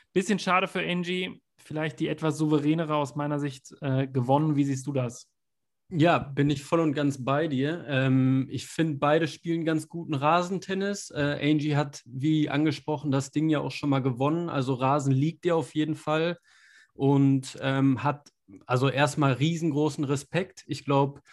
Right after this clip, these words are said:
Speaker 2: keiner hätte wirklich erwartet, dass Angelique Kerber zwanzig einundzwanzig Wimbledon Halbfinale spielt und
Speaker 1: Ja.
Speaker 2: dann gegen die Nummer eins der Welt, Ashley Barty, rauszugehen, knapp rauszugehen. Also,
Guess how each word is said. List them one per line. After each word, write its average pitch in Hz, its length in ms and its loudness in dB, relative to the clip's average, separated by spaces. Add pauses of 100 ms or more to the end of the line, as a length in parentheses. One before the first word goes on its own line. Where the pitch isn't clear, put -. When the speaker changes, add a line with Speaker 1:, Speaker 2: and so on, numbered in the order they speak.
(420)
Speaker 2:
keiner 156 320 2
hätte 147 340 0
wirklich 151 300 -2
erwartet, 139 720 0
dass 135 500 -2
Angelique 131 520 0
Kerber 139 800 0
zwanzig 139 500 0
einundzwanzig 139 840 -2
Wimbledon 139 440 0
Halbfinale 123 560 -2
spielt 139 440 -2 (480)
und 127 80 -2
Speaker 1:
Ja. 127 260 4
Speaker 2:
dann 135 120 2
gegen 135 220 0
die 131 80 4
Nummer 135 300 4
eins 139 260 0
der 127 220 -4
Welt, 139 240 0
Ashley 131 320 -4
Barty, 135 480 0
rauszugehen, 143 800 0
knapp 151 400 -2
rauszugehen. 143 760 0
Also, 131 520 0